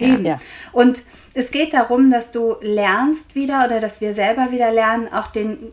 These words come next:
Speaker 2: jeden Moment einfach so wertzuschätzen und so als solches vielleicht dankbar zu nehmen oder etwas Schönes daraus zu ziehen. Und, ähm,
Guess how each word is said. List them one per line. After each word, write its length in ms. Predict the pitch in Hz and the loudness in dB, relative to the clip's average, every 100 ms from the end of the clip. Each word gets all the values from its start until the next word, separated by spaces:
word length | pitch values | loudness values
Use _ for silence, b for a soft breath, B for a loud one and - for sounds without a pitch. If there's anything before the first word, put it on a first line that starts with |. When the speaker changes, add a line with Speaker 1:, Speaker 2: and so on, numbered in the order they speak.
| - | -14
Speaker 2:
jeden 540 | 240 226 262 311 311 | -14 -4 0 4 6
Moment 480 | 269 247 233 240 247 | 6 6 4 2 0
einfach 320 | 208 220 254 | -6 -4 -4
so 300 | - 254 262 | -4 -2 0
wertzuschätzen 760 | 240 247 - 247 226 220 - 202 | 0 -2 -4 -8 -6 -6 -6 -8
und 140 | 196 | -6
so 180 | 247 240 | -4 -4
als 220 | 214 - | -4 -6
solches 320 | 214 208 214 | -8 -6 -12
vielleicht 340 | - 170 - 196 | -12 -14 -2 0
dankbar 580 | 226 247 - 214 220 | 0 -4 -2 0 -2
zu 140 | 214 214 | -4 -10
nehmen 500 | 214 208 208 202 190 | -10 -8 -6 -6 -8
oder 300 | 190 185 185 B B - | -6 -6 -6 B B -8
etwas 280 | 220 233 - | -4 -4 0
Schönes 300 | 302 359 - | 2 2 0
daraus 460 | 175 156 165 - | -6 -4 -6 -8
zu 160 | - 156 | -14 -14
ziehen. 360 | - 139 147 - B B B | -12 -12 -12 -14 B B B
Und, 380 | 220 220 208 - | -6 -4 -6 -6
ähm, 460 | 208 208 208 202 | -4 -4 -4 -8